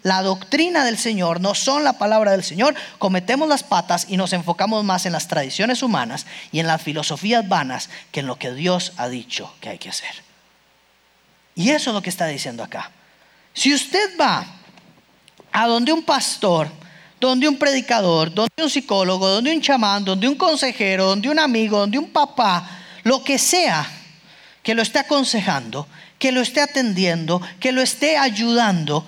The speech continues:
y no pone a Jesucristo como la solución de su problema, entonces esto es una filosofía vana. Porque solo Cristo resuelve los problemas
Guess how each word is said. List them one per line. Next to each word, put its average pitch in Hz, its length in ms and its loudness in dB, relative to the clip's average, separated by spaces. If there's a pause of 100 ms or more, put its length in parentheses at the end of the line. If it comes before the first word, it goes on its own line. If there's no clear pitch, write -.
(360)
y 262 180 6
no 370 400 4
pone 294 300 4
a 220 80 0
Jesucristo 196 840 -2
como 180 280 0
la 170 120 2
solución 180 640 0
de 190 100 -2
su 240 260 -2
problema, 214 640 0 (280)
entonces 185 680 0
esto 170 240 -6
es 170 100 -4
una 170 140 -2
filosofía 135 580 -4
vana. 90 380 -8 (2500)
Porque 143 240 -8
solo 180 380 -2
Cristo 147 400 -8
resuelve 110 380 -10
los 98 160 -10
problemas 101 600 -14